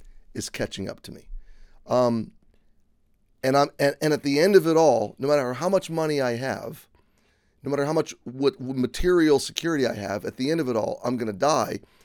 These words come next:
and I'm gonna be drowning. It's gonna be, be, the iniquity of my heels is gonna be compassing me. It's gonna be surrounding me. Inund-, I'm gonna be inundated in a lifetime of offenses against God.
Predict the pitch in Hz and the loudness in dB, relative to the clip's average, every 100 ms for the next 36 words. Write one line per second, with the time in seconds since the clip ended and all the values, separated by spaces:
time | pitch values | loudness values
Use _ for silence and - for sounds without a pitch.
0 | _ _ _ _ _ - 123 123 120 117 | _ _ _ _ _ -4 -2 -2 -2 -2
1 | 104 92 107 143 185 135 98 95 - - | -4 -6 -2 2 2 2 -2 -12 -14 -10
2 | - 135 131 - 113 _ 113 131 127 156 | -6 -6 -8 -10 -14 _ -2 0 2 0
3 | - 202 185 135 131 139 123 156 127 110 | -2 -4 -4 -2 -2 -2 -4 -4 -4 -4
4 | 120 104 127 117 - 127 113 - 165 147 | -6 -4 -2 -4 -6 -8 -8 -4 -2 -2
5 | - 135 117 135 117 - - - - 127 | -2 -2 0 -2 -4 -6 -14 -20 -12 -6
6 | 156 147 127 135 120 127 147 160 127 110 | 0 0 -2 -4 -2 0 2 2 0 -2
7 | 107 - 165 180 160 120 - 147 147 139 | -4 -4 0 2 2 -2 -4 -2 -2 -4
8 | - 165 196 151 120 107 104 110 - _ | -2 2 4 4 2 0 -2 -6 -12 _
9 | _ _ _ _ _ _ - 127 110 131 | _ _ _ _ _ _ -6 -4 0 0
10 | 151 - 151 135 113 98 - 135 131 - | 0 -4 -6 -4 -4 -8 -4 -4 -4 -6
11 | 107 98 - 98 104 95 - 104 98 | -8 -8 -12 -8 -6 -6 -6 -6 -6